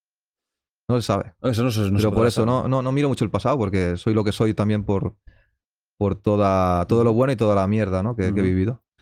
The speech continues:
Speaker 2: ¿Cómo celebras el primer título? ¿Te permites un poco de relax?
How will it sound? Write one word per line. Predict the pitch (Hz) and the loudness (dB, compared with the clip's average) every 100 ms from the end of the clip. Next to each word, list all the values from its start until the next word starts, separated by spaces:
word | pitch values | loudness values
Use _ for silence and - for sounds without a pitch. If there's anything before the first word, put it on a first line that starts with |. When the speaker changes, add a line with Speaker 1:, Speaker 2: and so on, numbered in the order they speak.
| _ | _
Speaker 2:
¿Cómo | - 277 | -2 0
celebras | 120 113 202 - | 0 0 0 -2
el | 92 | 0
primer | 92 92 82 | 0 0 -2
título? | 87 85 87 - _ _ _ _ - | -4 -2 -6 -8 _ _ _ _ -4
¿Te | |
permites | 95 123 156 185 185 | 0 2 2 2 0
un | 143 | 0
poco | 160 147 | 0 2
de | 131 | 0
relax? | 127 135 180 - - - | 2 2 2 -2 -6 -6